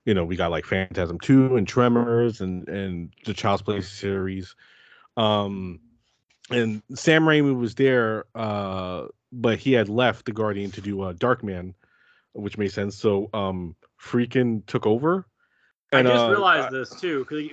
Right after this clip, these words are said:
Speaker 2: I didn't realize that you said it. Um, <laughs> The Guardian is what he did instead of Exorcist Three, <laughs> 'cause it was the same
Speaker 1: Yeah.
Speaker 2: year. <laughs> So
Speaker 1: Right,
Speaker 2: he
Speaker 1: right.
Speaker 2: disowned. <laughs> Like,
Speaker 1: Hmm.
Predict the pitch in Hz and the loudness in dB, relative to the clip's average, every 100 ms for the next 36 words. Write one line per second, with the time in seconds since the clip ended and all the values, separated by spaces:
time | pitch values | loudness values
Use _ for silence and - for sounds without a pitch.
0 | 143 156 190 202 185 180 156 160 151 170 | -2 2 2 2 2 2 2 -4 -6 -6
1 | 143 117 - _ _ _ _ - 143 139 | -6 -6 -10 _ _ _ _ -4 0 2
2 | 131 127 131 - - 285 247 - - 220 | 0 -4 -8 -14 -6 0 0 -2 -16 -14
3 | - 180 123 214 226 220 170 175 175 170 | -6 -4 2 4 4 2 -2 -2 -4 -6
4 | 147 170 160 143 143 127 131 - 117 107 | -6 -4 -2 -4 -6 -14 -16 -14 -14 -12
5 | - 254 - - 269 - 233 180 _ - | -6 -4 0 2 2 0 -4 -6 _ -16
6 | 127 107 - 165 156 196 190 185 190 165 | -14 -14 -8 0 2 0 -2 4 6 8
7 | 135 160 147 - 320 247 302 254 - 247 | 6 2 -4 -2 0 0 0 -8 -12 -20
8 | - 113 - 302 - 254 165 165 139 147 | -14 -12 -6 -4 -2 0 4 6 6 6
9 | 156 226 226 185 151 143 185 311 262 269 | 4 2 -2 -2 -6 -8 -8 -6 0 2
10 | 277 254 - 196 | 2 0 0 -2